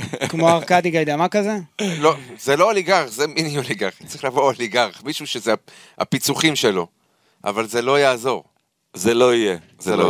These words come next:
Speaker 3: יהיה.
Speaker 2: זה
Speaker 3: זה
Speaker 2: לא.
Speaker 3: לא יהיה. אני לא,
Speaker 2: צריך
Speaker 3: לא רואה
Speaker 2: להביא
Speaker 3: אף אחד
Speaker 2: מישהו
Speaker 3: ש-
Speaker 2: שהכדורגל הוא בדמו, שייקח את הקבוצה כנראה, אה, מבית המשפט אחרי פירוק. מישהו שמבין איך עושים, איך בונים,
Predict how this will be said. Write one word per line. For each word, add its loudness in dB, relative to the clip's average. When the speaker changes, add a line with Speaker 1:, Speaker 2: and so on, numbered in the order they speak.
Speaker 3:
יהיה. -4
Speaker 2:
זה -16
Speaker 3:
זה -10
Speaker 2:
לא. -2
Speaker 3:
לא 2
יהיה. -6
אני -8
לא, 4
Speaker 2:
צריך 2
Speaker 3:
לא 4
רואה 4
Speaker 2:
להביא 2
Speaker 3:
אף 2
אחד 0
Speaker 2:
מישהו 0
Speaker 3:
ש- -12
Speaker 2:
שהכדורגל 0
הוא 0
בדמו, 0
שייקח -2
את -8
הקבוצה -6
כנראה, -2
אה, -2
מבית -4
המשפט -2
אחרי -4
פירוק. -2
מישהו -2
שמבין 2
איך -2
עושים, -4
איך -4
בונים, 2